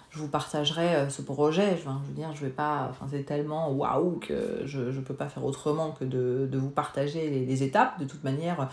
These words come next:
j'aurais plus que ça à vous dire puisque je n'aurais plus, je serais, euh, sans labo fixe, donc sans labo <laughs> à ce sujet.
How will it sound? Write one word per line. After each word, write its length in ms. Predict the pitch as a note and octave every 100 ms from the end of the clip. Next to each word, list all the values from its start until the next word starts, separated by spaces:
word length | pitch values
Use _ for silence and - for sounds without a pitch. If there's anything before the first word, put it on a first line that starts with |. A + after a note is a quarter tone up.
| - -
j'aurais 260 | D#3+ D#3+ D3
plus 120 | F3
que 60 | E3+
ça 140 | E3
à 60 | D3
vous 120 | D#3
dire 220 | F3+ C4
puisque 220 | C4 -
je 120 | D#3 D#3
n'aurais 280 | D3+ D3
plus, 360 | C#3+ - F3 E3+
je 100 | D#3
serais, 360 | D3 - D#3 D3+
euh, 120 | C#3
sans 440 | - F#3 E3+ E3
labo 340 | D#3 D#3 D#3 D#3
fixe, 400 | - B3+ - -
donc 180 | D3 C#3+
sans 160 | D#3
labo 260 | D3 C#3 - - A3+ G#3+ G3+ - -
<laughs> 520 | - - - C4+ -
à 100 | G#3
ce 180 | G#3+ G#3+
sujet. 580 | - A#3 A3 A3+ G3